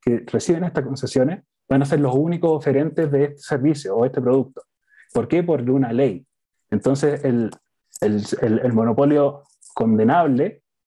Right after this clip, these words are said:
va a ser, o el monopolista condenable va a ser aquella persona que recibe alguna garantía o algún beneficio del Estado para ser el único productor u oferente de ese bien. No va a ser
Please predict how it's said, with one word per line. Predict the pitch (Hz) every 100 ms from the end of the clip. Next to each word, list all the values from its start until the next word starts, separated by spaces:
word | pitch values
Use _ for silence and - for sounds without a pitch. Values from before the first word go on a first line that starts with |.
| -
va | 117
a |
ser, | - 151 151 - - _ -
o | 131
el |
monopolista | 117 117 110 120 151 143
condenable | 135 110 110 135 175 135 151
va | 127
a |
ser | - 151
aquella | 147 156 143
persona | 139 156 160
que | 143
recibe | 127 - 151 175
alguna | 165 139 147 147
garantía | 131 113 - 139 175
o | 170
algún | 143 139 151
beneficio | 143 139 160 175
del | 143
Estado | 135 160 160
para | 143 123
ser | 147
el | 139 139
único | 143 147 165 143
productor | 143 117 - 139 170 - _ _ -
u | 117
oferente | 110 117 165 180 170
de | 156
ese | 156
bien. | 135 104 - _ _ _ _ _ _ _ _ _ _ _ _
No | 110 123 180
va | 180 170
a |
ser | - 196 208